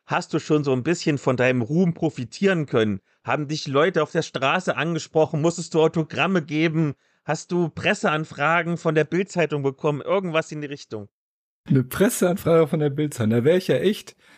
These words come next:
Speaker 2: in einem Gewissens-, ähm, Problem, ob ich da, also eigentlich müsste man ja aus Prinzip ablehnen, aber die Aufmerksamkeit wäre natürlich doch toll. Äh, nein, ich werde zwar mal auf der Straße angesprochen, aber meistens nach dem Weg gefragt und nicht nach dem Podcast. Ist mir noch nicht passiert.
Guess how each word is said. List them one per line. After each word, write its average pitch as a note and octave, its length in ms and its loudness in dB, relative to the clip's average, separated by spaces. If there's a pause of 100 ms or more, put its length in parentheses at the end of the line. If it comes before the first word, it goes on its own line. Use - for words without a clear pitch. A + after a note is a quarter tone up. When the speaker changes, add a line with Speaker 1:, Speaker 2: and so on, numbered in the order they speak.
(180)
Speaker 2:
in D3 160 2
einem D#3 400 2
Gewissens-, C#3+ 840 0
ähm, A#2 540 0 (200)
Problem, B2+ 600 0
ob B2+ 160 -2
ich C3 120 0
da, C3 260 2 (220)
also A2+ 280 -2
eigentlich C3 300 0
müsste C#3+ 220 0
man A2+ 60 4
ja G#2 80 4
aus G2+ 100 0
Prinzip C3 400 -2
ablehnen, B2 460 2
aber G#2+ 240 -2
die A#2 420 -2
Aufmerksamkeit B2+ 800 0
wäre A#2+ 160 0
natürlich A#2 280 -4
doch C3 240 -2
toll. B2+ 300 2 (480)
Äh, D3+ 180 4
nein, C3+ 400 4
ich G#2 140 -4
werde C#3 160 2
zwar D3 140 2
mal C3 180 4
auf A#2+ 100 4
der B2+ 120 2
Straße C3+ 380 0
angesprochen, D3 520 2
aber B2 160 4
meistens B2+ 400 2
nach B2+ 140 2
dem A2+ 140 0
Weg B2+ 220 2
gefragt A#2 480 0
und B2 100 2
nicht A#2+ 180 2
nach A#2+ 160 0
dem A2+ 120 -2
Podcast. F#2+ 540 -4
Ist C3+ 180 -2
mir A#2+ 80 4
noch G#2+ 140 2
nicht G#2+ 220 -2
passiert. - 520 -4